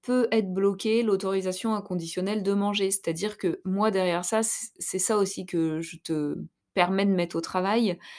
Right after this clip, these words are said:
c'est de se dire qu'il y a pas une ou deux ou trois maximum bonnes raisons de manger.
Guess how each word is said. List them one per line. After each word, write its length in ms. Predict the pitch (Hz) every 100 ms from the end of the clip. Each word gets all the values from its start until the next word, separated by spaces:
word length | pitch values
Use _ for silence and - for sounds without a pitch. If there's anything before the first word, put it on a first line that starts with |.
| - - - _
c'est 180 | - 226
de 60 |
se 120 | 190 208
dire 240 | 180 240
qu'il 140 | - 190
y 20 |
a 60 |
pas 360 | 175 196 220 214 -
une 280 | 190 202
ou 120 | 196 175
deux 340 | 180 190 208
ou 180 | 190 165
trois 500 | - - 180 180 190
maximum 640 | 190 165 - 180 180 196
bonnes 180 | 180 175
raisons 260 | 180 175 190
de 80 |
manger. 400 | 185 185 180 175